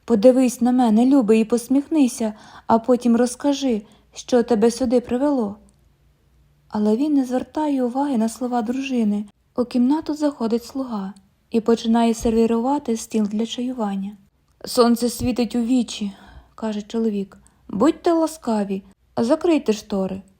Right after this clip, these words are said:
Слуга підходить до вікна, тягне за шнурок,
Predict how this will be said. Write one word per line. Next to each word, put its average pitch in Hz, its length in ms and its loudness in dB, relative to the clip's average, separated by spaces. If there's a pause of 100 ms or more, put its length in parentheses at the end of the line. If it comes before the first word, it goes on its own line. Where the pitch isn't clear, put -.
(920)
Слуга 254 360 -2
підходить 262 460 -2
до 214 120 2
вікна, 220 500 -2
тягне 233 380 0
за 208 120 -2
шнурок, 226 580 -4